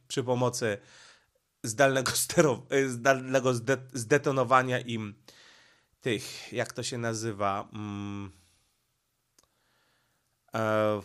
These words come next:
pagerów. Potem zrobili zmasowane ataki rakietowe na różne obiekty. No, okazuje się, że ci wkopani w skałę,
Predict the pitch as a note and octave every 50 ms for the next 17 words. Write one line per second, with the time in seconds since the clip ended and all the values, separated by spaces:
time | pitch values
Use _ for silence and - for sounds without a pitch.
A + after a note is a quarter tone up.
0 | - - - - - - _ _ _ - E3 D3+ D3 A#2+ C#3+ C3+ A#2 G#2 G2+ A2
1 | D3 - - - - _ _ _ _ - C3 C#3 C#3 D3 C#3 C#3 C3 B2 A#2 G2
2 | - - - A2+ A2+ B2 B2+ B2+ C3+ C3 C3+ B2+ A#2 A#2 C3+ B2+ B2 - C#3 A#2+
3 | B2+ B2+ B2+ B2+ B2 A#2+ A#2 A2+ - - - - _ _ _ - B2 B2 - -
4 | - - C#3 C3+ C3+ B2+ B2 B2 C3+ B2 B2 C#3 C3+ B2+ B2+ B2+ B2 B2 B2+ B2
5 | B2 A#2+ B2+ C3 B2+ A#2 A#2+ B2+ A2 G#2+ - - - G#2 B2+ E3+ G3 _ _ _
6 | _ _ _ _ _ _ _ _ _ _ - B2 C3 C#3 C#3 D3+ C#3 A#2+ C3 C#3+
7 | D3 C#3+ A#2+ C3+ C3+ B2+ B2+ B2+ B2+ C3+ C3 C3 B2+ B2+ - - - C3+ B2 C3
8 | C#3 C3+ C3+ C3 A#2 - - - - C#3 C3+ C3+ C3 B2 A#2 G#2+